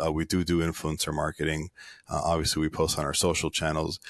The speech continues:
So we do a little bit of everything without being overly reliant on any one channel because each channel changes all the time. And if you are a hundred percent in on one of them, something changes, the algorithm changes, you have nothing to fall back on. So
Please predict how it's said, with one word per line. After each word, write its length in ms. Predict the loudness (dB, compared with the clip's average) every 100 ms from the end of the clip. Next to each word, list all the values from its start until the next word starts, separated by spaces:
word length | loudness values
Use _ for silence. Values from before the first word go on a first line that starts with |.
| -14
So 180 | -2 2
we 120 | 4
do 140 | 6 6
a 60 | 6
little 180 | 6 6
bit 140 | 4
of 80 | 4
everything 580 | 4 2 2 2 2 -2 0
without 440 | 2 4 2 2
being 180 | 0 2
overly 340 | 0 2 2
reliant 480 | 4 4 2 0 -2
on 100 | -4
any 200 | -2 0
one 160 | 0 0
channel 340 | 0 0 0
because 500 | -2 -2 0 0 -4 -6
each 240 | -4 0 2
channel 280 | 2 2 0
changes 440 | 0 0 0 2
all 100 | 2
the 60 | 2
time. 380 | 4 4 2 0 -8 -14 -14 -12 -2
And 140 | 0
if 100 | 2
you 280 | 2 4 4
are 160 | 4
a 80 | 4
hundred 240 | 4 2 2
percent 420 | 2 2 0 0
in 140 | 2
on 120 | 4
one 160 | 4 4
of 120 | 4
them, 320 | 4 2 0 -6 -18 -4
something 400 | -2 0 0 0
changes, 420 | 2 2 2 2
the 80 | 2
algorithm 500 | 2 2 0 2 0
changes, 680 | 2 2 2 2 2 0 0
you 80 | 0
have 180 | 0
nothing 280 | 0 -2 -4
to 100 | -6
fall 180 | -4 -2
back 280 | 0 -2 -2
on. 160 | -2
So 260 | 0 2 0